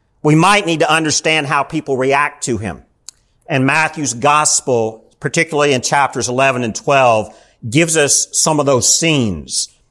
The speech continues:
and explains some of this about who Jesus is by showing the interactions that people have responding to him. And so, how many of us first heard of Christ and really had no idea who this man was?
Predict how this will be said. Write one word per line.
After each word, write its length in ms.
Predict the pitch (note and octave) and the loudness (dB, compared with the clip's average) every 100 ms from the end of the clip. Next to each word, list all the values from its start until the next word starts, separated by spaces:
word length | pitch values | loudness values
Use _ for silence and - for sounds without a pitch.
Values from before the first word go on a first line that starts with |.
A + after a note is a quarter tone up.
| _ | _
and 140 | C3 B2 | -2 -2
explains 800 | A2+ - - D3 D3+ D3+ C#3 - | -2 -4 -2 0 2 0 0 -2
some 180 | D3 | -2
of 120 | C#3 B2 | -2 0
this 280 | B2+ - - | 0 -2 -2
about 380 | A#2+ C#3+ C#3 | -2 0 -2
who 180 | B2 C#3+ | -2 -6
Jesus 460 | A2+ C3 A2+ A2 - | -4 -2 -2 -2 -2
is 720 | D3 C3+ A#2+ G#2+ - - _ - | 0 2 2 2 -2 -6 _ 0
by 160 | C#3+ | 0
showing 480 | C3 - E3+ E3+ D#3 | 0 0 2 2 0
the 120 | C#3+ | -2
interactions 760 | C#3+ C3 C#3 C#3+ C#3+ - A#2+ A2+ | -2 0 2 0 -2 -8 -6 -6
that 180 | B2+ - | -8 -6
people 300 | D3 C3+ B2 | -8 -4 -8
have 580 | - C#3 B2+ A#2+ A2 - _ _ _ | -2 0 2 2 0 -8 _ _ _
responding 800 | C#3 C3 - - D3 D3 C3+ B2+ | -2 2 2 2 0 0 -4 -6
to 220 | - G3 | -6 -6
him. 260 | B2+ G2+ - _ _ _ _ _ - _ _ _ - | -4 -8 -10 _ _ _ _ _ -20 _ _ _ -4
And 100 | C#3+ | 0
so, 520 | E3+ D3+ - - _ _ | 2 2 0 -12 _ _
how 200 | - A3+ | 0 2
many 180 | D4+ D#4 | 2 2
of 80 | A3 | 4
us 380 | G#3 F3+ - - _ _ _ _ - | 4 4 2 -2 _ _ _ _ -4
first 260 | G#3+ G#3 - | 0 2 2
heard 160 | G3 | 0
of 100 | E3 | 0
Christ 760 | - F3+ E3+ B2 A#2+ - - - - | 0 2 4 2 0 -2 -4 -16 -4
and 100 | D3 | 0
really 200 | E3+ F3+ | 4 4
had 240 | D#3+ D3 | 2 2
no 240 | D3 E3+ E3+ | 2 2 4
idea 440 | D#3+ C#3+ D3 C#3+ | 2 0 -2 -4
who 140 | B2+ C#3 | -4 -4
this 180 | B2+ | -4
man 300 | C3 B2+ A#2 | -4 -6 -4
was? 500 | A2 F#2 D2+ - - | -4 -4 -4 -8 -10